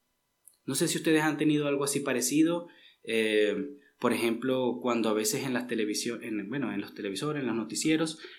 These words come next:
presentan algún crimen, ¿verdad? Presentan algún acto de violencia súper horrendo que como que miramos la, miramos para otro lado porque es demasiado.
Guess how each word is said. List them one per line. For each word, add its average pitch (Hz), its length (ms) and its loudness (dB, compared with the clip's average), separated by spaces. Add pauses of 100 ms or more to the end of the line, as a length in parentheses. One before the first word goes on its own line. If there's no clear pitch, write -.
presentan 123 760 0 (200)
algún 123 340 0
crimen, 110 440 2
¿verdad? 104 300 -6
Presentan 117 600 -4 (180)
algún 123 460 -2
acto 127 300 0
de 120 100 0
violencia 110 500 0
súper 113 360 0
horrendo 139 420 0
que 123 140 -2
como 113 240 -4
que - 120 -4
miramos 120 400 0
la, 127 360 0
miramos 147 420 0
para 135 140 0
otro 139 160 -2
lado 127 180 2
porque 123 240 -4
es - 220 -2
demasiado. 123 680 2